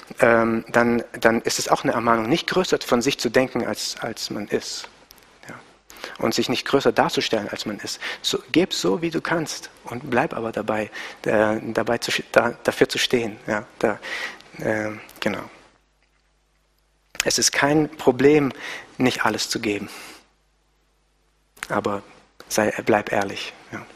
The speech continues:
so ungefähr, so ist die Botschaft hier. Ja. Und es war, war eine große Mahnung. Hananias und Sapphira, sie bezahlten es mit ihrem Leben. Und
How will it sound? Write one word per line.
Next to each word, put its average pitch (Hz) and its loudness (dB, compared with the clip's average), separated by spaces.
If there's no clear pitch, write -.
so - -4
ungefähr, 113 0
so - 0
ist 104 0
die 107 0
Botschaft 107 -2
hier. 101 -2
Ja. 107 -4
Und 113 2
es 117 2
war, 120 8
war 110 6
eine 113 0
große 151 4
Mahnung. 135 2
Hananias 123 6
und 127 2
Sapphira, 139 4
sie 123 4
bezahlten 113 4
es - -4
mit 135 0
ihrem 123 2
Leben. 104 0
Und 113 2